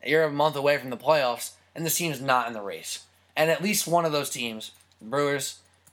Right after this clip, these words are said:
Diamondbacks, um, or the Rockies will be them. My guess is that the Brewers are the least for real. And I have a friend, Chris Draback, who's actually a reporter for the Somerset Patriots out in Jersey. Shout out to him. Uh, he's a big Brewers fan.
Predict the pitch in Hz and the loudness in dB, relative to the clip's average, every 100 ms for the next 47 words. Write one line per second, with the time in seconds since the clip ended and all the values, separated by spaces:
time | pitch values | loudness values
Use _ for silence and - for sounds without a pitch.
0 | _ _ - 131 131 123 123 120 113 - | _ _ -4 2 2 2 2 2 0 -8
1 | - - _ _ _ 117 113 104 95 113 | -10 -14 _ _ _ -6 -4 -4 -6 -4
2 | 123 117 117 117 110 120 120 117 104 95 | -2 -2 -4 -8 -8 -2 -2 -2 -6 -12
3 | - - 120 123 127 123 123 143 - _ | -12 -14 -10 -6 -4 0 0 -2 -10 _
4 | - 143 143 143 160 - 131 135 - - | -2 0 2 2 2 -2 0 0 0 -6
5 | 139 139 131 - 120 117 127 - 107 104 | -4 -2 -2 -4 -6 -6 -8 -8 -10 -10
6 | 90 - _ - 139 156 147 - 180 151 | -12 -12 _ -2 2 2 0 0 0 2
7 | 165 147 131 131 123 117 - _ _ 160 | 0 0 0 0 0 -2 -10 _ _ 0
8 | 165 170 - 156 131 139 131 127 123 147 | 2 2 0 0 0 0 0 -4 -4 -2
9 | 147 131 123 127 131 123 117 123 120 110 | -2 -4 -6 -4 -4 -4 -6 -6 -6 -6
10 | 110 113 113 117 113 110 - _ _ - | -6 -6 -6 -6 -6 -12 -16 _ _ -2
11 | 131 123 123 131 120 - _ _ _ _ | 0 -2 -6 -8 -8 -12 _ _ _ _
12 | 131 120 117 165 165 151 - 165 160 165 | -2 0 0 -2 -2 0 0 0 0 -2
13 | 135 135 117 | 0 0 0